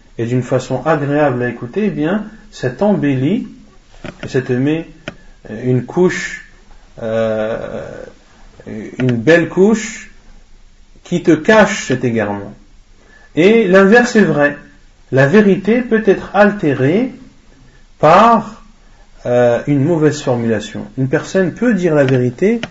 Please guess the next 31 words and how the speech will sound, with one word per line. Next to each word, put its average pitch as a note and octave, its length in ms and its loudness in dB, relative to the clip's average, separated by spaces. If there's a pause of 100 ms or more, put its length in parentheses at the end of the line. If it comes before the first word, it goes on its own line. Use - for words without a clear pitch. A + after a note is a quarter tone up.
(380)
mais D#3 200 2
il G3+ 80 4
la G3 140 6
dit D3+ 180 0
d'une C3+ 180 0
façon D3+ 520 -2
tellement F3+ 420 2
mauvaise D#3 680 2 (280)
que C#3 80 -6
ça C3+ 140 -2
ne C3 80 2
peut B2+ 160 -4
pas D3 140 -2
être A#2 120 -2
vrai. G#2+ 280 -4 (2750)
Il C3+ 120 4
a D#3 60 6
dit F3 140 2
d'une, C#3 280 0 (240)
il C#3+ 120 0
ne C#3 60 4
sait C3 140 -6
pas F#3+ 120 6
parler, D3+ 540 2 (540)
euh, A#2+ 920 0
il C3 260 -2
parle D3 200 4
d'une C3+ 140 0
façon C3 400 -2
trop A3+ 240 2
compliquée F#3+ 800 0